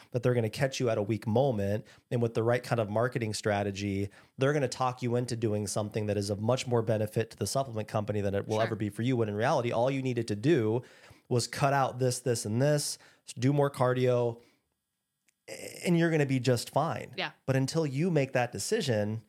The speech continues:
Speaker 1: you're being bombarded online with so many distractions and so many opinions.
Speaker 2: It's a you game. I mean, it
Speaker 1: It's a
Speaker 2: really
Speaker 1: you
Speaker 2: is.
Speaker 1: game.
Speaker 2: Yeah,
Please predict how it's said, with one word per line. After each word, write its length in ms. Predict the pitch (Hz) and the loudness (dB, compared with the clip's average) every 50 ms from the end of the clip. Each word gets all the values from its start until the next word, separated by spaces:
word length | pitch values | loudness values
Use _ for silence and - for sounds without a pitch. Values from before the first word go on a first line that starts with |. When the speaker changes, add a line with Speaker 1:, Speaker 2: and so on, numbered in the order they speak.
| _ _ _ _ _ _ - | _ _ _ _ _ _ -4
Speaker 1:
you're 160 | - 127 131 127 | 0 0 0 2
being 300 | 127 135 139 139 131 113 | 2 0 0 0 -2 -2
bombarded 680 | 113 120 117 113 101 117 120 139 160 151 123 110 107 | -2 -2 -2 -2 0 0 2 2 2 2 2 2 2
online 500 | 107 107 110 107 110 120 135 143 135 117 | 2 0 0 0 2 2 2 2 0 0
with 140 | 107 107 - | -2 -4 -4
so 380 | - - - - - 156 147 135 | -6 -6 -6 -4 -4 -4 -2 -2
many 180 | 120 107 101 | -2 -2 -4
distractions 600 | 92 87 - - 101 87 90 95 - - - 87 - | -4 -6 -6 -6 -6 -6 -6 -8 -10 -10 -12 -12 -10
and 100 | 95 95 | -8 -8
so 180 | - - 165 | -4 -4 -2
many 220 | 156 143 123 110 104 | 0 0 0 0 0
opinions. 560 | 92 - - 101 92 87 80 - 117 - - _ _ _ _ _ _ _ - | -2 -2 -4 -6 -6 -6 -10 -12 -14 -16 -18 _ _ _ _ _ _ _ -12
Speaker 2:
It's 140 | 190 190 233 | -10 -10 -8
a 40 | 220 | -8
you 180 | 202 208 220 | -8 -8 -8
game. 400 | 208 - - - - - - - _ - | -8 -10 -10 -12 -12 -14 -18 -16 _ -6
I 60 | 214 208 | -4 -2
mean, 160 | 196 180 180 | -2 -2 -2
it 40 | 156 | -2
Speaker 1:
It's 60 | 123 | 0
a 20 | 190 | 0
Speaker 2:
really 240 | 175 175 175 170 160 | 0 2 0 0 0
Speaker 1:
you 60 | 151 | 0
Speaker 2:
is. 80 | 131 - | -2 -2
Speaker 1:
game. 160 | 165 160 160 165 | -2 -4 -4 -4
Speaker 2:
Yeah, 280 | 165 156 - - - | -4 -4 -4 -6 -6